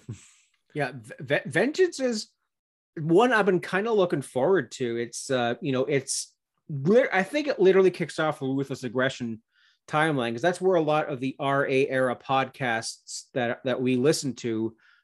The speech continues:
Speaker 2: kind of started. And it's, yeah, it, it's great. And you see little bits and bops of the beginning of that here. The, the genesis, not of McGillicuddy, I'm using that joke again, but of Ruthless Aggression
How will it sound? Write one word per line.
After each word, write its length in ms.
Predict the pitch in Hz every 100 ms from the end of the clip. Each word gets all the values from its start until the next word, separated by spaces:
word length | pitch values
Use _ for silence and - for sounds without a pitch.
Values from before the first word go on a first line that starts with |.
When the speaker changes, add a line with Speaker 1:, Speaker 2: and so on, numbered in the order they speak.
| _ -
Speaker 2:
kind 340 | - 202 254
of 80 | 254
started. 640 | - - 214 226 117 90 _ _ _ _ _ _ _
And 260 | 147 139 147
it's, 480 | 147 - - - _ _ _ _ _ -
yeah, 80 | 165
it, 220 | 160 170
it's 180 | 180 185
great. 340 | 131 160 143
And 140 | 139 165
you 60 | 196
see 280 | - 240
little 520 | 208 147 147 208 240 196
bits 360 | 160 196 -
and 100 | 160
bops 320 | 143 151 147 143
of 100 | 120
the 40 |
beginning 540 | 120 117 135 156 156 131
of 200 | 113 110
that 260 | 107 101 - -
here. 240 | 156 127
The, 140 | 104 -
the 100 | 131
genesis, 760 | 120 - 160 190 - 139 117 -
not 220 | 127 135
of 100 | 135
McGillicuddy, 680 | 123 110 147 170 - 120 117
I'm 100 | 117
using 200 | 135 123
that 140 | 127 117
joke 240 | 120 117 110
again, 420 | 135 156 123 120 - _ _
but 160 | 143 147
of 220 | 143 117 127
Ruthless 420 | 147 143 127 -
Aggression 760 | 120 104 143 160 147 120 104